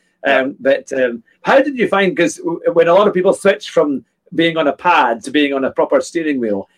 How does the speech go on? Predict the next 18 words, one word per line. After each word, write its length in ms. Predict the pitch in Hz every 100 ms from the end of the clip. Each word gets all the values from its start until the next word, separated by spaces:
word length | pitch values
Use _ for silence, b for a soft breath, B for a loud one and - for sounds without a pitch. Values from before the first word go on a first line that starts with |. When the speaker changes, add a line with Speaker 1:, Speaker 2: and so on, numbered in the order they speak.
| _ -
Speaker 2:
um, 160 | 143 160
it 120 | -
takes 200 | 190 -
them 100 | 156
a 40 | 160
little 200 | 143 127
while 280 | 156 151
to 100 | 131
get 180 | 131 135
used 220 | 180 - 151
to 80 |
that. 220 | 113 90 - _ _
How, 160 | - 117 165
what 120 | 247
was 160 | 339 175
your, 500 | 214 202 - - 170
your, 320 | 175 175 170 151 147
um, 340 | 131 123 113